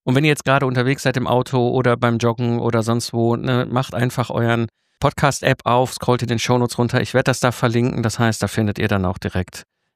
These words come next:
die Links und, äh, geht gerne in den Kontakt mit Verena. Ich kann euch sagen, aus der Erfahrung, Verena hat richtig viel Ahnung zu dem Thema und kann euch da sehr, sehr viel weiterhelfen.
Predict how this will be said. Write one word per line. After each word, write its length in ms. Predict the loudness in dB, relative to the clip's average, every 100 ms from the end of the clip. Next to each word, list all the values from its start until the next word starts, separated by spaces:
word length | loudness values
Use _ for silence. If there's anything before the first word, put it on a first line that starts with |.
| 0
die 60 |
Links 400 | 2 4 2 -2
und, 340 | -2 0 0 0
äh, 220 | 0 0 -4 _ -2
geht 140 | 0
gerne 200 | 2 2
in 60 | 2
den 60 |
Kontakt 380 | 0 0 -2 0
mit 120 | -2
Verena. 300 | 0 2 2
Ich 120 | 0 0
kann 180 | -2
euch 100 | 0
sagen, 300 | 2 2 2
aus 140 | 0 0
der 80 | -2
Erfahrung, 360 | 0 0 0 -4 _ _ _ _ 0
Verena 200 | 2 2
hat 200 | 0 0
richtig 400 | 2 2 -2 -2
viel 180 | 0
Ahnung 240 | 2 2 0
zu 140 | -2
dem 160 | -2 -2
Thema 260 | 0 0 0
und 80 |
kann 200 | -2 -2
euch 100 | -2
da 140 | 0 -2
sehr, 260 | 2 2
sehr 160 | 2 0
viel 200 | -2 -4
weiterhelfen. 500 | -4 -4 -6 -6 -12